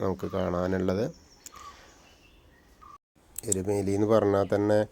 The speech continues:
കോട്ടയം ജില്ലയിലെ, ആ, ഏകദേശം അറുപത് കിലോമീറ്റർ അകലെയായിട്ട് മണിമലയാറിൻ്റെ തീരത്താണ്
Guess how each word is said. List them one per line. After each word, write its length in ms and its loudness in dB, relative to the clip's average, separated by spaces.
കോട്ടയം 560 2
ജില്ലയിലെ, 600 2
ആ, 220 2
ഏകദേശം 640 0
അറുപത് 480 2
കിലോമീറ്റർ 640 4
അകലെയായിട്ട് 640 2
മണിമലയാറിൻ്റെ 1080 2
തീരത്താണ് 680 0